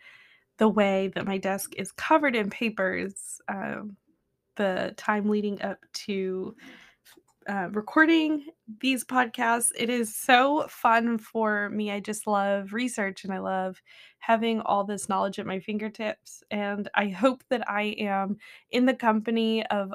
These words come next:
other people who have similar interests. Um,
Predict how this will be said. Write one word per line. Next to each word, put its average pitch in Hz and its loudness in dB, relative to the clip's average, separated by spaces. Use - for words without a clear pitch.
other 208 -2
people 202 -6
who 190 -2
have 190 -2
similar 254 0
interests. 214 -4
Um, 202 4